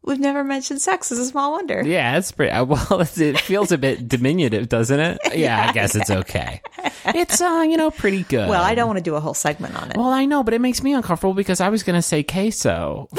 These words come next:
Speaker 2: for my small
Speaker 1: <laughs>
Speaker 2: wonder, but it feels like we've made them equivalent, which, can I tell you something?
Speaker 1: Yeah, I don't know.
Speaker 2: I've had some queso that's pretty
Speaker 1: I
Speaker 2: freaking
Speaker 1: know.
Speaker 2: good. Um, what's the place that we, that's here in Austin? It's kind of a Torchy's has that queso with, like, you can get the spicy beef in it too.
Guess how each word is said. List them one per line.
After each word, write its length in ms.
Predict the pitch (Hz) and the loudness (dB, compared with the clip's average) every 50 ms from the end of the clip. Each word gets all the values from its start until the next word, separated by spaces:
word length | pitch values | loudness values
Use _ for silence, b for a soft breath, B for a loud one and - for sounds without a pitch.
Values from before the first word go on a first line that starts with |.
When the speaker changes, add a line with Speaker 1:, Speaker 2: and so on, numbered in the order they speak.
| 587 | 0
Speaker 2:
for 140 | - - - | 2 2 2
my 280 | - - - - - - | 2 2 2 2 2 2
small 340 | - - 180 - - - | 2 2 0 0 2 2
Speaker 1:
<laughs> 80 | - 285 | 0 0
Speaker 2:
wonder, 380 | - - 269 302 - - - 254 | 0 0 -2 -2 -2 -2 -2 0
but 100 | - 147 | 2 2
it 180 | 147 156 165 160 | 2 2 0 0
feels 320 | - - 185 190 190 175 | 0 0 0 0 2 2
like 160 | 190 175 - | 0 0 0
we've 200 | 156 151 143 135 147 | 0 0 0 2 2
made 200 | 147 143 143 135 | 2 2 2 2
them 180 | 143 135 135 | 2 2 2
equivalent, 840 | 131 123 - - - - 180 208 220 185 113 90 82 76 67 - - | 2 0 0 -4 -4 -2 -2 -2 0 0 0 0 0 -2 -4 -6 -4
which, 280 | - 113 110 101 - - | -2 0 0 0 -2 -2
can 120 | - 110 | 0 2
I 60 | 101 95 | 2 2
tell 140 | - 98 | 4 2
you 80 | 95 107 | 2 4
something? 400 | - - 139 - 190 190 196 196 - | 2 2 0 2 0 0 0 -2 -6
Speaker 1:
Yeah, 280 | 262 - - - 147 160 | -10 -10 -6 -6 -4 -4
I 40 | 160 | -4
don't 100 | 175 165 | -6 -6
know. 80 | 165 175 | -2 0
Speaker 2:
I've 200 | 98 104 110 110 | 0 2 2 2
had 200 | 110 98 92 - | 2 2 2 0
some 160 | - 80 82 | -2 -4 -2
queso 380 | - 98 90 87 - - 80 | -2 0 0 0 0 -2 -2
that's 200 | 78 80 82 - | -2 -4 -6 -8
pretty 240 | - - 101 85 78 | -6 -4 -4 -2 -2
Speaker 1:
I 40 | 80 | -2
Speaker 2:
freaking 540 | - - - - - - 190 220 226 180 160 | -2 -2 -2 -2 -2 -2 -2 -2 0 0 0
Speaker 1:
know. 0 | |
Speaker 2:
good. 340 | 113 82 76 64 60 - - B B B B B B B B B B - | 0 -2 -2 -4 -6 -8 -10 B B B B B B B B B B -2
Um, 380 | 92 90 87 85 82 82 82 80 - | 0 2 2 2 2 2 0 0 2
what's 180 | 135 151 - | 2 2 2
the 100 | - 170 | 2 0
place 360 | 151 - - 170 165 165 - | 0 2 2 2 2 2 2
that 140 | - 156 95 | 2 2 4
we, 340 | 123 143 139 135 135 127 104 | 4 4 4 4 4 4 2
that's 300 | 92 135 131 120 - - | 2 2 2 2 0 -4
here 260 | - - 123 135 131 127 | -4 -2 2 4 4 6
in 80 | 123 | 6
Austin? 380 | 123 123 127 123 - - 135 123 | 6 4 4 2 2 4 4 2
It's 100 | 113 - | 2 2
kind 160 | - 131 120 | 2 2 4
of 60 | 113 107 | 4 2
a 20 | |
Torchy's 680 | - - - - 135 123 135 135 - 156 147 147 135 - | 0 -2 -2 0 2 2 2 2 2 2 2 2 2 2
has 200 | 139 123 107 - | 2 2 2 4
that 200 | - 107 101 92 | 2 2 0 0
queso 460 | - - 110 110 - - 120 104 104 104 | 0 2 2 2 2 2 2 2 4 4
with, 200 | 104 101 - - | 4 2 2 2
like, 360 | 101 87 90 90 - - - | 2 2 2 0 -2 -4 -2
you 60 | 101 | 0
can 80 | 98 98 | 0 0
get 140 | 95 - - | 0 -2 -2
the 100 | 104 98 | -2 -2
spicy 400 | - - 95 90 87 90 - 92 | 0 -2 -2 -2 -2 -2 -4 -6
beef 340 | 85 87 85 90 98 - - | -4 -4 -4 -6 -2 0 0
in 120 | 104 104 | 0 0
it 140 | 98 - - | 0 -2 -2
too. 360 | - - 95 95 101 110 113 | 0 2 2 4 2 2 -2